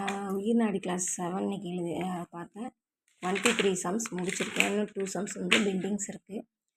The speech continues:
ட்வென்டி டூ, சாரி, த்ரீ இருக்கு. ட்வென்டி டூவோட முடிச்சிட்டேன். ட்வென்டி த்ரீ,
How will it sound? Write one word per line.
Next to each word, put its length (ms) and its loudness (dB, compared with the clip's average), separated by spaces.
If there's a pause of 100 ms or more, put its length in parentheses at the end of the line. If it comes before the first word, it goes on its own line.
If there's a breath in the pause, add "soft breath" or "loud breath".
(600)
ட்வென்டி 340 0
டூ, 280 4
சாரி, 220 0
த்ரீ 280 2
இருக்கு. 280 0
ட்வென்டி 240 -2
டூவோட 280 0
முடிச்சிட்டேன். 480 -4
ட்வென்டி 240 -6
த்ரீ, 160 -10